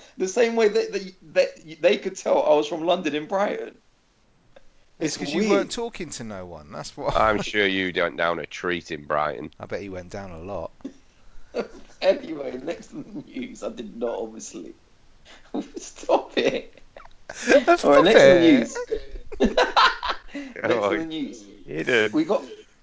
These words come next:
Speaker 2: I must ju-, hang on, just
Speaker 1: we
Speaker 2: to paint this picture of the man who went to Brighton to do his masters. He apparently didn't go down on anybody, right? I met a man in a glory hole. He's sitting there talking to us with a beautifully just
Speaker 1: Wasn't a man
Speaker 2: tailored,
Speaker 1: in a glory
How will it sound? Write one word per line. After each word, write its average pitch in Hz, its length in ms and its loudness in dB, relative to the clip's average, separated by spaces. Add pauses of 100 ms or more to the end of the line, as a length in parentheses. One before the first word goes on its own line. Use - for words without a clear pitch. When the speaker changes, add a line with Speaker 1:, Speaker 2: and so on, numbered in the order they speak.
(280)
Speaker 2:
I - 80 -2
must 202 260 2
ju-, 214 80 2
hang 214 160 4
on, 196 100 -2
just 285 160 2
Speaker 1:
we 247 40 -10
Speaker 2:
to 180 80 -12
paint 208 220 2
this 175 120 -4
picture - 400 -4
of 120 100 -8
the 131 80 -6
man 127 280 -2
who 139 100 -6
went 139 220 -6
to - 80 -12
Brighton 139 320 2
to 135 100 -12
do 120 160 -4
his 117 160 -6
masters. 107 520 -6
He 92 120 -16
apparently 98 320 -8
didn't 87 200 -18
go 85 120 -14
down 90 280 -16
on 98 220 -20
anybody, 90 280 -18
right? 95 160 -12
I - 60 -18
met 107 180 -12
a 110 40 -14
man 113 220 -8
in 104 120 -12
a 104 40 -16
glory 104 280 -10
hole. 92 200 -12 (220)
He's 123 180 -10
sitting 160 300 -4
there 139 140 -4
talking 127 400 -8
to 98 180 -4
us - 100 -2
with 98 120 -6
a 98 40 -8
beautifully 110 560 -10 (480)
just 135 380 -6
Speaker 1:
Wasn't 226 100 -2
a 220 60 -2
man 208 380 4
Speaker 2:
tailored, 175 100 0
Speaker 1:
in 165 60 -2
a 160 40 4
glory 160 220 4